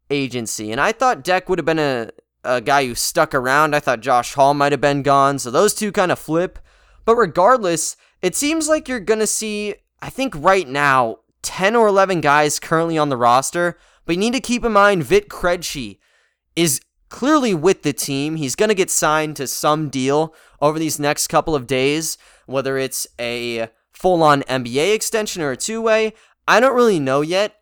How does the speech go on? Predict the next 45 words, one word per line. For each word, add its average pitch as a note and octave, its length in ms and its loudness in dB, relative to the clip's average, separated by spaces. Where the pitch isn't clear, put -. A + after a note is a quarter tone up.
I B2+ 80 -10
think C4 260 -6
it E4+ 80 0
has D#4 200 2
to C#4 80 -6
be A#3 280 -4
a G#3 140 2
fully G#3+ 840 -2
guaranteed G3+ 540 0
roster E3 420 4
spot, C#3 380 0
though, D3 220 2
just D#3 280 -4
because E3 360 0
of D3+ 60 -2
the C3 100 2
buyout. C3+ 580 0
It's A#3 180 0
a B3+ 60 0
sticky D4 360 -2
situation, E3+ 840 0
but D3+ 320 4
he's B3 300 -6
gonna G3 240 2
have F3+ 200 4
to D#3 80 -2
be D3+ 160 -4
within C#3 300 -2
the C3 80 -2
Thunder B2+ 280 -2
organization, G#2+ 600 -8
so B2 140 -6
he C#3+ 180 -8
takes F3+ 360 -2
up F3+ 140 0
a C#3 60 -4
spot B2+ 500 2
somewhere. A2 720 -2
And F3+ 120 -2
even C4 240 -2
Jaylen G3 360 0
Hoard D3 380 -2
could C#3+ 180 -4
be B2+ 120 -8
dicey. A2 600 -4